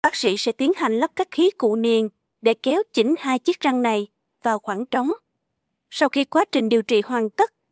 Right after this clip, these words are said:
răng số bảy sẽ thay thế vị trí và vai trò của răng số sáu, còn răng khôn sẽ trở thành răng số bảy.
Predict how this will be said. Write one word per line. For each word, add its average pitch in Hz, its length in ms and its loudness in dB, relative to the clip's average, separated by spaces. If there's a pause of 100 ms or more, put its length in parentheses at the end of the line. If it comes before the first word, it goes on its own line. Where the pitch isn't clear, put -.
(160)
răng 302 200 2
số 359 160 0
bảy 233 260 -2
sẽ 247 160 -4
thay 247 220 -4
thế 294 280 -2
vị 226 120 0
trí 285 300 -2
và 240 180 -2
vai 240 180 -4
trò 208 280 -2
của 226 200 -8
răng 220 180 -2
số 269 240 -2
sáu, 277 320 -2 (420)
còn 226 260 2
răng 269 220 0
khôn 285 300 0 (200)
sẽ - 180 -2
trở 240 160 2
thành 220 320 -4
răng 240 240 0
số 330 180 -4
bảy. 262 320 0